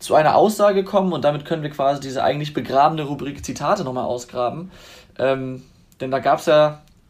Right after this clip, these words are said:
so ein, ja, kleines Wortgefecht mal wieder zwischen München und Dortmund. Und zwar, ähm,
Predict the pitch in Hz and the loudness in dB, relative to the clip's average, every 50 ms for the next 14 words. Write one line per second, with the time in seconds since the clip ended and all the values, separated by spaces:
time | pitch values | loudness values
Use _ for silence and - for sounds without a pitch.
0 | _ _ - - 170 165 165 165 165 165 165 165 165 165 - - - - 226 240 | _ _ -20 -12 -6 -6 -4 -4 -4 -4 -6 -6 -8 -10 -12 -14 -10 -6 -4 -4
1 | 233 - 233 226 220 214 170 151 170 185 180 - 180 165 - 170 175 175 160 151 | -2 0 2 2 2 0 2 4 4 4 4 0 -4 -2 0 0 0 0 -2 -6
2 | 147 156 160 151 156 - 156 160 156 147 143 151 160 170 170 139 131 120 135 147 | -4 -4 -4 -4 -4 -6 -8 -8 -6 -6 -8 -8 -8 -8 -8 -8 -6 -4 -4 -6
3 | - - 131 135 185 185 - - - - - - - - - - - 143 - - | -4 -6 -8 -10 -10 -12 -16 -18 -20 -20 -20 -20 -20 -20 -16 -14 -12 -12 -8 -2
4 | 139 139 143 143 139 139 - - 135 135 131 131 127 131 131 | 0 2 4 6 4 4 2 0 0 -2 -2 -2 -6 -10 -12